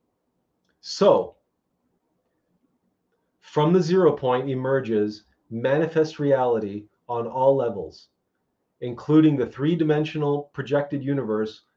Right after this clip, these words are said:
which physicists observe and describe as the Big Bang.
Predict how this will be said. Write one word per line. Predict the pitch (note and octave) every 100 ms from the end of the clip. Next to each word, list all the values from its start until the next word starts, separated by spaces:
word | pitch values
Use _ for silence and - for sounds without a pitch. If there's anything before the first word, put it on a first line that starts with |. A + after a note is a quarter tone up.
| _ _ -
which | A#2+ -
physicists | - F3 D#3+ - C3+ -
observe | A#2 G#2+ B2+ B2+ A2+
and | A2
describe | G#2+ - - B2 A2+ G#2 G#2+
as | G#2 G2+ G2
the | G2
Big | G#2+ A2+ G#2+
Bang. | G2+ G2+ F2+